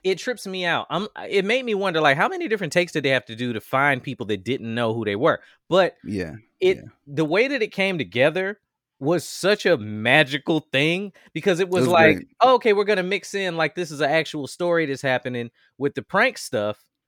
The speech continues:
Speaker 2: Yeah.
Speaker 1: And it
Speaker 2: Yeah.
Speaker 1: turned into this, "I'm hoping they do a Bad Trip too." That's what I was thinking at the end of it.
Speaker 2: Nah, they got, that
Speaker 1: They
Speaker 2: shit was
Speaker 1: have to.
Speaker 2: fucking hilarious.
Speaker 1: It was
Speaker 2: Like, that
Speaker 1: hella
Speaker 2: shit,
Speaker 1: dope, man.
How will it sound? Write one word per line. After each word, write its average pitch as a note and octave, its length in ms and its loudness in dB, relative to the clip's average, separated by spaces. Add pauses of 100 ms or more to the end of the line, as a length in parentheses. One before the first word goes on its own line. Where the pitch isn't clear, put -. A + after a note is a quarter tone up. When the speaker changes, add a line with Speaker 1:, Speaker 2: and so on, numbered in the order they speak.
(220)
Speaker 2:
Yeah. G2 260 -4
Speaker 1:
And D#3+ 440 0
it F3+ 180 0
Speaker 2:
Yeah. - 80 -2
Speaker 1:
turned G#3 340 4
into F#3+ 260 0
this, E3+ 300 0
"I'm A3 240 6
hoping F#3+ 320 0
they E3+ 100 2
do D#3 180 0
a C#3 40 0
Bad C#3 300 2
Trip - 220 -8
too." C#4 380 0
That's - 160 6
what D4 80 2
I C4 80 8
was B3 120 6
thinking B3+ 300 4
at G#3+ 120 2
the E3 160 -2
end C#3+ 160 -2
of B2+ 40 6
it. - 40 6
Speaker 2:
Nah, A#2 240 6
they C3 160 4
got, A#2+ 320 2
that C3 380 8
Speaker 1:
They A#3 40 8
Speaker 2:
shit F3+ 160 4
was D4+ 160 8
Speaker 1:
have - 80 -10
to. - 120 0
Speaker 2:
fucking B2+ 200 4
hilarious. G#2 640 0
Speaker 1:
It G#3 80 6
was G#3+ 220 6
Speaker 2:
Like, - 100 -8
that F#3 240 8
Speaker 1:
hella A3 100 0
Speaker 2:
shit, F#3 120 4
Speaker 1:
dope, C3 260 4
man. D#3+ 400 -2